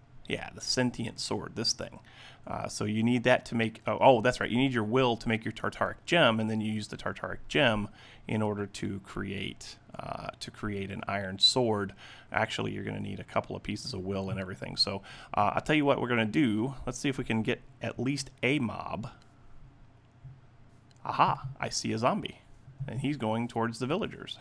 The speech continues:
Actually, he's, I think he's coming towards me. Yes, he is. Hi there. Hi. Come on. Hi. Yeah.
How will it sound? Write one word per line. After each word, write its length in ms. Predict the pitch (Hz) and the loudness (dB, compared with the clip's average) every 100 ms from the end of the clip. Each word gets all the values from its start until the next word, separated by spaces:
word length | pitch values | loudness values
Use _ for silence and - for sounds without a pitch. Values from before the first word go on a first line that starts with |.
| - | -6
Actually, 300 | 107 - - | -6 -6 -6
he's, 140 | 101 - | -8 -10
I 80 | 110 | -12
think 160 | - | -10
he's 120 | - | -10
coming 200 | - 101 | -8 -8
towards 280 | 98 104 98 | -6 -8 -6
me. 200 | 165 185 - - - - - - - - - - - - - - 269 | -6 -6 -10 -20 -20 -20 -20 -20 -20 -20 -20 -20 -20 -20 -20 -12 -4
Yes, 360 | 220 - - | -2 -2 -4
he 160 | - - | -10 -8
is. 340 | 110 - - - | -6 -8 -8 -6
Hi 100 | 254 | -4
there. 240 | - - - - - - - - - - - - - - - - - - | -4 -8 -16 -20 -20 -20 -20 -20 -20 -18 -20 -20 -20 -20 -20 -20 -20 -10
Hi. 360 | - 135 - - - - | 2 2 2 -12 -20 -6
Come 120 | 196 | -4
on. 80 | 113 - - - - - - - - - - | -4 -8 -18 -18 -20 -18 -16 -18 -20 -20 -10
Hi. 100 | - 110 113 117 135 143 156 156 156 156 160 175 180 180 190 208 | -6 -6 -6 -6 -8 -8 -8 -8 -8 -8 -8 -8 -10 -10 -8 -8
Yeah. 140 | 226 | -4